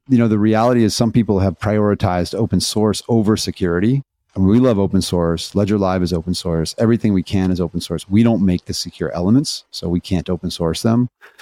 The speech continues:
Um, but, you know, these are the, these are the chips that are in your credit card and have been, like, battle tested for, for years and years and years. Whereas, you know, you're using a chip that's not a secure element, there's ways to,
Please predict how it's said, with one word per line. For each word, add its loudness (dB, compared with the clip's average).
Um, 0
but, -2
you 0
know, -2
these 2
are 4
the, 0
these 2
are 2
the 2
chips -4
that -2
are 0
in 2
your 0
credit -4
card -6
and -10
have -4
been, 0
like, -6
battle 0
tested -6
for, -8
for -2
years 2
and 0
years -2
and 0
years. 2
Whereas, 0
you 4
know, 4
you're 4
using 4
a 0
chip -2
that's -4
not 4
a 0
secure -2
element, 2
there's -2
ways 0
to, -2